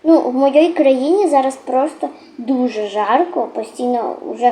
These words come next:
хочеться просто гуляти. В футболках, ще в лосінах, коротше. Ну, просто в моїй зараз країні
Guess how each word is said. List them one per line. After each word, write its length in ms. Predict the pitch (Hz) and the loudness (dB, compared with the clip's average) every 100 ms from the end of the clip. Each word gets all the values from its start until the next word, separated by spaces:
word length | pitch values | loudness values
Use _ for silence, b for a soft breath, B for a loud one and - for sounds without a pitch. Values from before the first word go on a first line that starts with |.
| - | 2
хочеться 360 | 254 262 254 | -2 -2 -4
просто 440 | 240 247 240 - 226 | -6 -2 -4 -4 -8
гуляти. 600 | 214 226 226 254 - - | -6 -4 0 0 0 -6
В 560 | - - - - _ | -10 -20 -20 -20 _
футболках, 880 | 254 240 208 240 320 381 - 240 - 220 - - | -10 -10 0 4 6 6 4 2 0 -14 -18 -10
ще 200 | 240 226 | -6 -4
в 80 | |
лосінах, 720 | 214 - - - 262 370 370 - 262 | -4 -6 -8 -6 -2 0 0 -2 -4
коротше. 480 | 240 233 226 233 214 - _ _ | -6 -6 -6 -12 -12 -16 _ _
Ну, 80 | 240 | -10
просто 400 | 233 254 320 311 | 0 2 2 2
в 40 | |
моїй 420 | 247 247 269 330 262 | 0 2 4 2 2
зараз 300 | 247 240 - | 2 0 -6
країні 600 | 233 226 240 339 359 | -10 -6 -2 0 2